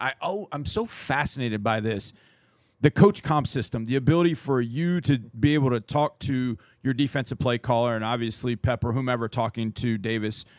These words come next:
I, I'm, I'm fascinated by that because they can't talk back to you, but you can talk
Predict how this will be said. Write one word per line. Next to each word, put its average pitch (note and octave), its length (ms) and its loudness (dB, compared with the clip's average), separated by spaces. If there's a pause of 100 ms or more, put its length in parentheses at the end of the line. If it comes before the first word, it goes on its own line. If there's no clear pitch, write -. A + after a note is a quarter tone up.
(340)
I, D#3 100 -6 (160)
I'm, F#3+ 180 2
I'm D#3+ 220 -2
fascinated D#3+ 600 -2
by A#2+ 160 0
that C3 200 2
because C3 340 0 (420)
they F#3 160 0
can't - 240 2
talk E3+ 220 2
back D3 240 0
to B2+ 80 -2
you, A#2 380 -4 (180)
but D3 220 4
you B3+ 100 2
can F#3+ 180 -2
talk D3+ 320 0